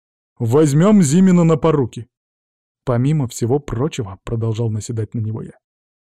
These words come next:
«этот парень — один из лучших самбистов в моей секции. Без него тяжело будет участвовать в спартакиаде». «Я все понял, Александр Сергеевич», — устало произнес Пал Палыч. «Сделаю все от меня зависящее».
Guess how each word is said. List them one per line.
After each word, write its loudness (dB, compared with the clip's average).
«этот -2
парень — 2
один 2
из 0
лучших -2
самбистов -2
в -8
моей 0
секции. -10
Без -2
него 2
тяжело 2
будет 0
участвовать 0
в -12
спартакиаде». -4
«Я 0
все 0
понял, 0
Александр -4
Сергеевич», — -12
устало -6
произнес -6
Пал -14
Палыч. -20
«Сделаю 4
все 2
от -2
меня 2
зависящее». -2